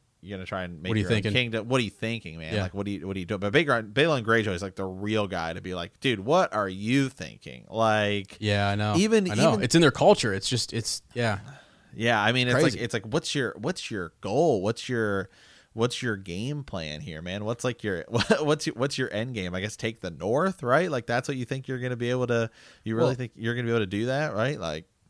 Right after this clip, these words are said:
Speaker 2: Yeah, and it's like, instead of, instead of helping somebody else gain a crown,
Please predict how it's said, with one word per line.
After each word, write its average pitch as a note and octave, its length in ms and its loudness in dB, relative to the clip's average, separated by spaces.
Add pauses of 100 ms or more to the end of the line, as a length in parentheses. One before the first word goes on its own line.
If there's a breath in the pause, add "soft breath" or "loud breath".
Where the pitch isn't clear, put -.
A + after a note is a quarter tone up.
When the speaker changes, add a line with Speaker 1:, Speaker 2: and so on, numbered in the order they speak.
(260)
Speaker 2:
Yeah, C#3+ 360 4
and D3+ 100 6
it's D3+ 140 4
like, D#3 160 0
instead D3 260 6
of, D#3 180 2
instead B2+ 320 2
of B2+ 60 -2
helping B2 360 2
somebody B2 340 4
else A2 220 4
gain G#2+ 480 2
a - 60 -6
crown, G2+ 540 0